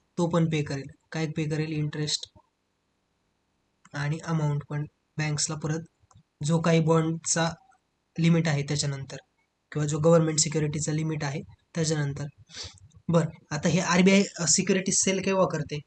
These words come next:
तर काय, आता समजा ही आरबीआय आहे आणि इकडे other बँक्स आहेत.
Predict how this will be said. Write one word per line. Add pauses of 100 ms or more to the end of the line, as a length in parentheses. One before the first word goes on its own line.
(720)
तर
काय, (220)
आता
समजा
ही
आरबीआय
आहे (600)
आणि (600)
इकडे
other
बँक्स
आहेत.